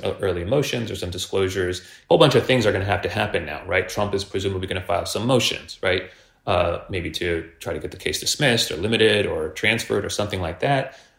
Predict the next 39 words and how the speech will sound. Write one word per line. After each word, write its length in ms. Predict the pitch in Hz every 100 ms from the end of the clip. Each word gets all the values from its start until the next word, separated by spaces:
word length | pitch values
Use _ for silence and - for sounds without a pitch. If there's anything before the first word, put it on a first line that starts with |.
| _
The 80 | -
government 360 | 95 101 113 98
has 180 | 98 -
to 80 | 95
produce, 580 | - 92 92 - - - _ -
um, 280 | 92 85 82
discovery. 880 | - - 117 117 113 107 104 101 - - -
People 200 | 92 87
are 40 |
gonna 100 | 92
have 140 | 95 95
to 40 |
be 60 | 92
talking 300 | 98 95 95
about 160 | 87
a 20 |
trial 440 | - - 90 98 113
date 420 | 120 123 - - _ _ _
in 100 | 107
this 160 | 107 -
case, 280 | 123 120 117
assuming 280 | - 113
that 100 | 107
it 80 | 104
pre-, 200 | - 101 - -
proceeds 320 | 110 110 101
to 80 | 101
trial. 520 | - 104 104 104 104 - -
And 120 | 95
that 140 | 101
itself 600 | 92 - - 90 104 - -
is 80 | 107
gonna 200 | 107 104
be 160 | 107
a 60 | 107
huge, 600 | - 110 107 107 - -
unique 380 | 98 98 98 -
issue 320 | 101 101 107
because 480 | 104 101 92 87 -